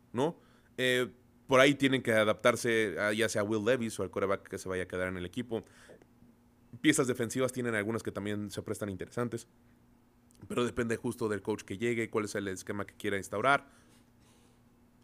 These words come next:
Hay algunas interrogantes que, que, que, que, que descubrir ahí, pero no estoy seguro. No, no me agrada la realidad de que se haya, eh, ido Mike Vrabel.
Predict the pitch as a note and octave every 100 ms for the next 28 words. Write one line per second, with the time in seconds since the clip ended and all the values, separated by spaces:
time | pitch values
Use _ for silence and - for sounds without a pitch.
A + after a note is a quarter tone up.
0 | - D#3 D#3+ D#3+ D3+ C#3 A#2+ A#2+ A#2 A#2
1 | A#2 G#2+ G#2 F2+ - F#2+ F#2+ G#2 F#2+ G#2
2 | F#2+ - - _ _ _ _ _ _ -
3 | - A#2 A2+ A2 A#2 A2 G#2+ A2 G2 G2
4 | - - - B2 A#2+ D3 C3+ C3 A#2+ B2
5 | G2+ F#2+ G#2 A#2+ B2 A#2+ B2+ C#3 C#3+ C3+
6 | C3+ C3+ G#2 F#2 F#2 F#2+ G2 G2 G2+ G2
7 | - F#2 G#2 G2+ G2 - - - - G2+
8 | F#2 F2+ F2+ F2+ F2+ F2 A2+ A2+ G#2+ G2
9 | A2+ A2 F#2